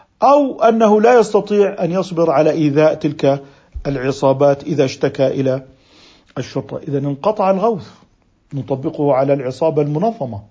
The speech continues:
موضوع ال-، آه، الاستقواء على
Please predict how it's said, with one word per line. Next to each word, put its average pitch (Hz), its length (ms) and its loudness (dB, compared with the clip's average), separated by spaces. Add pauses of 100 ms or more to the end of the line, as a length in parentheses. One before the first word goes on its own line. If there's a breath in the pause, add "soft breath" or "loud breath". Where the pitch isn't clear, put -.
(1300)
موضوع 156 560 -2 (180)
ال-، 147 760 -4 (400 soft breath)
آه، 135 440 -8 (400 soft breath)
الاستقواء 165 1040 -2 (920)
على 147 540 2